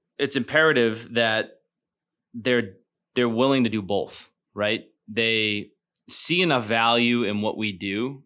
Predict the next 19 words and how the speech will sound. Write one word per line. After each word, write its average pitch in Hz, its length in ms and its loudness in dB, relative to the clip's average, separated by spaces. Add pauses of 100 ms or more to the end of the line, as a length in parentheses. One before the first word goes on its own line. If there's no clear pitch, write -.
(240)
to - 160 -6
recognize 107 800 -2
that 101 160 -2
we 117 100 0
should 113 160 -4
be 104 100 -2
getting 95 200 -4
paid 110 380 -4
for - 120 -10
all 104 260 0
the 101 220 -4
effort 107 300 -6
that 82 120 -8
we're 101 140 -6
putting 95 360 -8
in. 107 200 -2
And 110 100 -2
that 107 160 -2
retainer 107 680 -4